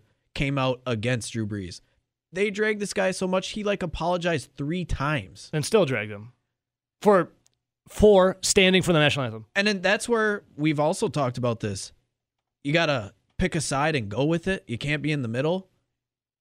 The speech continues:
Speaker 1: Drew Brees never should have apologized. He had nothing to apologize for.
Speaker 2: Deshaun Jackson did anti-Semitic quotes and quote, uh,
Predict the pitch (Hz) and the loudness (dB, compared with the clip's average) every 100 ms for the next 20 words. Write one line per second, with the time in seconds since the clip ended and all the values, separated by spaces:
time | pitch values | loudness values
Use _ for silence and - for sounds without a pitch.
0 | _ - 208 226 220 208 214 196 196 165 | _ -2 0 2 0 0 0 0 -2 -2
1 | 113 165 180 123 107 147 180 175 180 160 | -2 0 0 0 -4 -4 -2 -2 -2 -4
2 | 117 143 147 139 101 - 113 135 - 135 | -2 -2 -2 -2 -4 -6 -6 -6 -2 4
3 | 226 233 170 190 180 156 135 156 180 190 | 4 6 6 4 4 0 2 2 2 2
4 | 170 170 156 - 165 165 139 - 185 170 | 2 2 2 4 2 4 -2 -4 -2 -2
5 | 151 _ | -6 _